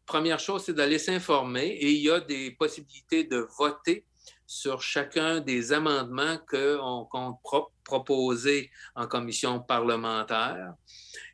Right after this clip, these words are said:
Et, euh, il y a possibilité de donner des suggestions également,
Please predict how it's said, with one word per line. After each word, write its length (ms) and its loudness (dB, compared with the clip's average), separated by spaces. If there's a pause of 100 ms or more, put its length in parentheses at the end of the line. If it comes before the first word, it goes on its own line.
(120)
Et, 380 8
euh, 320 2
il 100 0
y 80 2
a 60 2 (500)
possibilité 640 -2
de 140 2
donner 480 2
des 160 -4
suggestions 1000 0
également, 600 0